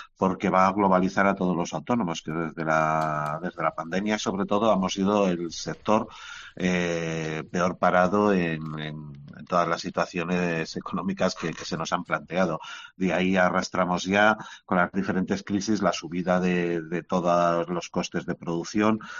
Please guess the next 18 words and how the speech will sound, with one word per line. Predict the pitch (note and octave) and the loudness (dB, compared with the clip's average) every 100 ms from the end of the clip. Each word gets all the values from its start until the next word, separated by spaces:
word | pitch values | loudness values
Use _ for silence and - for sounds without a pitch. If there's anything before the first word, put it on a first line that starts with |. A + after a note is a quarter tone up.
| - | -12
con | - F#2 | -2 0
la | E2+ | 0
subida | F2 F2 F2+ F2 F2 | -2 -2 0 2 2
y | |
los | E2+ E2+ | 0 -4
incrementos | F2 D#2+ E2+ G2 F#2+ E2 | -6 -4 0 0 0 -4
que | - | -2
ha | |
habido | E2 E2+ | -2 -2
también | E2 E2 E2+ | 0 -2 -2
de, | F2 E2+ D#2+ D#2+ | -2 -2 -2 -4
de | E2 E2+ | -6 -8
los | D#2+ | -8
costes | - E2 F#2+ - | -10 -8 -8 -6
energéticos, | D#2 - - F#2 G2 F#2+ | -8 -6 -4 -4 -4 -4
materias | E2+ D#2+ F2+ D#2 D#2 | -2 -4 -4 -6 -10
primas, | - F#2+ G2 G2 G2 | -4 0 2 2 0
etcétera. | - - F#2 G2 G2 | -4 -6 -2 0 0